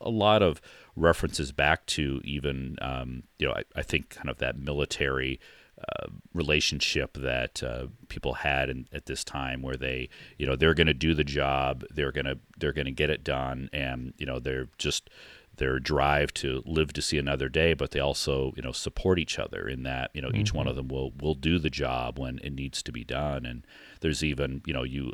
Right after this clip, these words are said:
Speaker 1: <laughs> alluded to the accidents that happen, and you even have the, you know, kind of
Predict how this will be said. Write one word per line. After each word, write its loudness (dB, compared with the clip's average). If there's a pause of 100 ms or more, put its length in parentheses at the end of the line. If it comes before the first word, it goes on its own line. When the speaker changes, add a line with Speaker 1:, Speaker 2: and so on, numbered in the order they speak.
(120)
Speaker 1:
<laughs> 8
alluded 4
to 2 (500)
the -2 (100)
accidents 4
that 2
happen, 0
and 0
you 2
even 2
have 2
the, -2 (300)
you -2
know, 0
kind 4
of -2